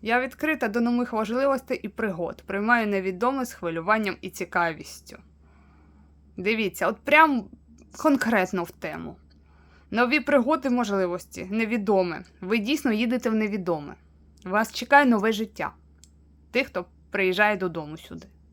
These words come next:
Це дійсно так. Це дійсно так. Це дійсно так.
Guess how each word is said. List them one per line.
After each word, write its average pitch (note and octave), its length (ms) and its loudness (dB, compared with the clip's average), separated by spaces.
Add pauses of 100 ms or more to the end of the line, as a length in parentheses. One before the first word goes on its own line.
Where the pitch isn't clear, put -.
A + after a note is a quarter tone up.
(2750)
Це - 120 -6
дійсно A#3 420 0
так. - 480 -10 (960)
Це A#3 120 -2
дійсно F#3+ 440 -8
так. - 300 -20 (3250)
Це - 140 -10
дійсно A#3 340 -8
так. - 320 -18